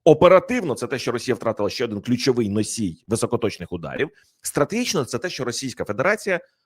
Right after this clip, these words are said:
позбавилася останньої безпечної гавані у Чорному морі. Її флот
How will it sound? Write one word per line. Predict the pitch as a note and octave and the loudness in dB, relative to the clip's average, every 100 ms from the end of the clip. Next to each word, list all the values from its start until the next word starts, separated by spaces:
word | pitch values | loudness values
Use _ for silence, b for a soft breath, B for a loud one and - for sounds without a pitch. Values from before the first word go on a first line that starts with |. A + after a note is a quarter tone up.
| - | -4
позбавилася | C3 G#2+ F#2+ B2 C#3+ C3+ B2+ B2 _ _ _ | -2 0 2 4 4 2 0 -4 _ _ _
останньої | B2 - - C3 C3 B2+ A#2+ - | 0 0 0 -2 0 -2 -4 -6
безпечної | F2+ G3+ - - A#2 B2 B2 - F2 D#2+ - | -2 0 -2 -2 0 2 0 -6 -6 -8 -10
гавані | - A#2 C#3+ B2+ | 0 2 2 0
у | G2+ | -2
Чорному | - G2+ G2 F#2 | -4 -4 -4 -6
морі. | D#2+ D#2+ | -6 -8
Її | F#2 A2 B2 | -8 -2 -2
флот | - C#3 D3+ | 0 2 2